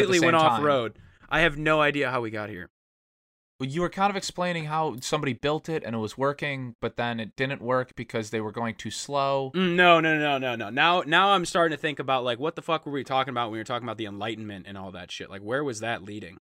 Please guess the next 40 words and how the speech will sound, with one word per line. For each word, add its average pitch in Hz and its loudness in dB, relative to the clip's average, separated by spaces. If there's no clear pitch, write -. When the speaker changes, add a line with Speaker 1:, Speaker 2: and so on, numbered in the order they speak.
Speaker 2:
There 139 0
was 170 0
a 160 0
point 202 -2
I 120 -2
was 120 -2
Speaker 1:
Oh, 151 0
Speaker 2:
trying 147 4
Speaker 1:
was 180 8
Speaker 2:
to 175 6
Speaker 1:
the, 160 2
Speaker 2:
make 196 10
Speaker 1:
the, 175 0
Speaker 2:
in 160 0
all 160 -2
of 139 -4
Speaker 1:
was 143 -2
Speaker 2:
this. 160 2
Speaker 1:
that, - -4
well, 143 2
we 127 0
were 139 4
talking 165 -2
about 151 -2
the - -6
age 131 -4
of, 107 -10
uh, 104 0
man. 113 -6
Speaker 2:
College. 208 8
Speaker 1:
And 117 -2
Speaker 2:
College. 196 6
Speaker 1:
with 120 2
apes. - -6
Oh, 185 6
Speaker 2:
College, - -14
Speaker 1:
college, 196 0
Speaker 2:
yes. 131 -2
Speaker 1:
college, - -10
college. 90 -10